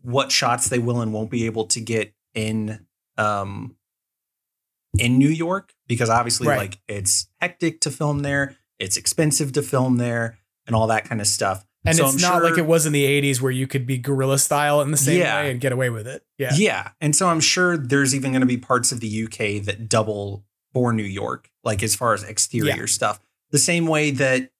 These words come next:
Speaker 1: you know, that doubles for Gotham City. But I'm sure at least for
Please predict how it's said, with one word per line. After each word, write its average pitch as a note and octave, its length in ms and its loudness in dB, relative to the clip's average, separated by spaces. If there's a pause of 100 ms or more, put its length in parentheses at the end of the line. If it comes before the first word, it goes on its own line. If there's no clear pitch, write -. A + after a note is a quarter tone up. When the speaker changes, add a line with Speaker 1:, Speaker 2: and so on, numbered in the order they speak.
Speaker 1:
you G3 100 -6
know, G#2 280 -2 (220)
that A#2+ 300 0 (180)
doubles B2+ 340 0
for C#3 120 -6
Gotham A2 360 -2
City. - 400 -6 (400)
But A#2+ 480 0 (500)
I'm C3+ 120 2
sure D#3+ 440 2
at C3+ 180 -2
least D3 340 0
for B2+ 380 2